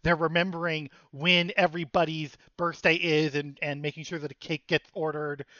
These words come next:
Uh, they're making sure that there's an outing that gets planned, those sorts of things.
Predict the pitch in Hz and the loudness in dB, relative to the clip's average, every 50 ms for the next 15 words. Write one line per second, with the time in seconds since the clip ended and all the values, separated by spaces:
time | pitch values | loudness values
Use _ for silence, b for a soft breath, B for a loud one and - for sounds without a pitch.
0 | b b b b 185 156 139 135 131 143 156 151 143 156 147 - 151 143 - 165 | b b b b 2 4 6 6 6 4 2 2 2 0 -2 -4 -6 -8 -8 -6
1 | 143 147 139 _ - 151 139 127 139 - - 160 160 156 156 151 151 151 147 - | -6 -6 -6 _ -4 -4 -4 -4 -2 0 2 2 2 2 0 -2 -4 -4 -2 -2
2 | 165 - - _ - 175 151 147 147 147 143 139 139 123 - - 151 147 147 - | -2 -4 -4 _ -8 -4 -2 -2 0 0 0 -2 -4 -6 -6 -6 -4 -4 -4 -6
3 | 165 147 135 - 147 - _ - 135 123 120 123 135 127 | -10 -12 -10 -10 -12 -10 _ -6 -6 -6 -6 -10 -18 -20